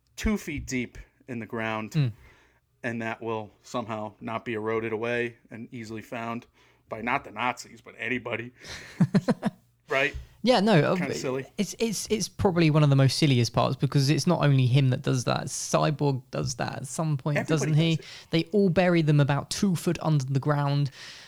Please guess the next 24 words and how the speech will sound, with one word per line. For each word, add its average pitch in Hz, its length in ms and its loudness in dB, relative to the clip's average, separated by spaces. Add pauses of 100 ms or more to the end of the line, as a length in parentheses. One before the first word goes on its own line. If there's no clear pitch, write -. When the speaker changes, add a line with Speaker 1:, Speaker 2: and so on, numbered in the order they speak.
(140)
Speaker 2:
Where's 190 300 6
the 190 80 4
logic 151 400 2
in 127 120 2
that? 123 260 -2 (400)
Some 233 220 2
Speaker 1:
Like, 190 100 8
Speaker 2:
of - 20 10
these 165 80 8
Speaker 1:
animals 165 220 4
Speaker 2:
people 151 80 4
Speaker 1:
could 143 60 6
Speaker 2:
are - 20 6
Speaker 1:
dig 131 100 6
it. - 40 2
Speaker 2:
powerful. 165 520 4
Why 160 240 2
can't 170 220 -2
they 151 100 4
dig 131 260 0
bigger 143 220 4
holes? 147 540 6
I 151 320 0
mean, 165 340 4